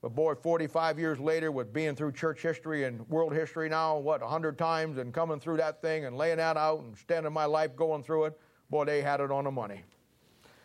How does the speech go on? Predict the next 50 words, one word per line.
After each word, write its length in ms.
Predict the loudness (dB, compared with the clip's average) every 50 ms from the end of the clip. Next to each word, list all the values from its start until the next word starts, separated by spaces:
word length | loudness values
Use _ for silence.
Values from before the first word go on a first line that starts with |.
| -20 -4
I 140 | 0 0 0
can 180 | 2 0 -6 -6
strongly 440 | 0 2 2 4 4 4 2 0 2
tell 260 | 2 2 2 4 2
you 100 | 2 0
today 320 | 2 2 2 2 2 2 2
that 180 | 0 0 2
no 180 | 0 2 2 2
nation 400 | 2 2 2 2 2 0 -2 -2
that 140 | -2 0 2
had 240 | 2 2 2 2
the 60 | 2 2
Word 200 | 2 2 2 2
of 80 | 2
God, 240 | 2 2 2 2 2
that 120 | 0 0
rejected 500 | 0 0 -2 2 2 0 0 0 -4 -2
the 80 | 0 2
Word 160 | 2 4 2
of 80 | 4 2
God, 200 | 4 2 4 2
ever 200 | 2 0 0 -2
survived 500 | -2 0 0 2 2 4 2 2 0 0
two 140 | -2 0 0
hundred 240 | 2 0 0 0
years. 240 | 2 2 2 2 2
And 100 | 0 -2
America 500 | 0 0 2 2 4 4 2 2 0 -4 -4 -8 -16 -20 _ _ -6
rejected 460 | -4 -2 0 0 -2 -2 -2 -2 -2
the 80 | 0
Word 160 | 2 2 2 2
of 80 | 2
God 220 | 2 2 2 2 0
in 100 | -2 -4
eighteen 340 | -4 -4 -4 -6 -2 -2
eighty-one. 480 | 0 0 0 0 0 0 -2 -2 -4 -8 -14 -18 _ _ _ _ _ _ _ _ _ _ _ _ _ _ _ _ _ _ _ _ _ -6
And 200 | -6 -6 -4 -4
from 140 | -4 -2
that 260 | 0 0 0 0 -4 -2
point 280 | -2 0 0 0 -2 -2 -2
there 240 | 0 0 2 0 -2
to 120 | -2 -4
where 200 | -2 0 0 2
we're 160 | 2 2 4 4
at 160 | 2 0 0
now, 440 | 0 0 2 2 2 0 -2 -6 -12 _ -20 -20 -20 _ -20 -20 -20 _ _ _ _ _ _ _ -6
look 180 | -6 -4 -2
where 160 | 0 0 2
we're 140 | 4 4 2
at. 240 | 2 2 -2 -4